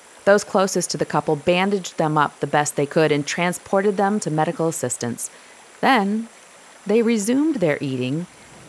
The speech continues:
drinking, and conversation, picking up right where they left off without any discussion of the incident. The visiting couple was horrified that the evening continued as if nothing had happened.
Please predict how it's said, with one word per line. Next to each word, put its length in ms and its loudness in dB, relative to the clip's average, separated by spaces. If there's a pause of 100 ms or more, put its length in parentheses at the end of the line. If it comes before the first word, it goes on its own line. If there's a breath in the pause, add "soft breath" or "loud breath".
(120)
drinking, 600 -2
and 180 -2
conversation, 800 -2
picking 340 0
up 160 2
right 180 2
where 120 0
they 120 2
left 240 4
off 220 2
without 320 2
any 220 0
discussion 580 -2
of 120 -4
the 120 -2
incident. 520 -6 (1080)
The 60 -2
visiting 340 2
couple 300 2
was 160 0 (160)
horrified 640 2
that 180 2
the 180 -6
evening 300 0
continued 540 0
as 160 2
if 140 0 (220 loud breath)
nothing 500 0
had 180 0
happened. 540 0